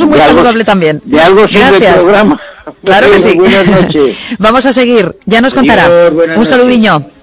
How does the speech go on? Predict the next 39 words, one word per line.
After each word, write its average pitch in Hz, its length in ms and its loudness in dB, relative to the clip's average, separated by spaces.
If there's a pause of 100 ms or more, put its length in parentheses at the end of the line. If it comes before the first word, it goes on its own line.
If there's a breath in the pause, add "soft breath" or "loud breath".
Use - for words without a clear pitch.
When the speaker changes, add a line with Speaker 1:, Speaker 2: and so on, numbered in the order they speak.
Speaker 1:
Buenas 202 260 0
Speaker 2:
Adiós, 208 100 2
Speaker 1:
noches. - 140 -4
Speaker 2:
adiós. 175 120 0
Speaker 1:
Gracias. 175 560 -2
Gracias. 175 280 -2
Speaker 2:
Adiós. 151 160 -2
Speaker 1:
Hasta 170 200 -6
luego. 160 280 0 (160)
Hasta 160 280 -4
luego. 139 220 -2 (800 loud breath)
Seguimos 330 300 -4
adelante. 233 260 0
Estamos 285 260 -2
en 262 80 2
directo 226 240 0
a - 20 0
la 196 60 0
salud 214 240 0
en 233 100 0
Radio 185 260 0
Voz 208 240 -2
y 208 60 0
nos 214 100 2
vamos 349 280 -2
a 269 80 0
ir 311 240 0
a 196 140 -2
Gondomar 294 580 0
en 220 180 2
ruta. 165 380 -2 (100)
Así 165 220 -4
que 302 60 -4
vamos 269 260 -4
hasta 202 160 -6
allá. 156 160 -2
Seguimos. 220 480 -4 (400 loud breath)
Buenas 170 240 -2
noches. 311 400 -4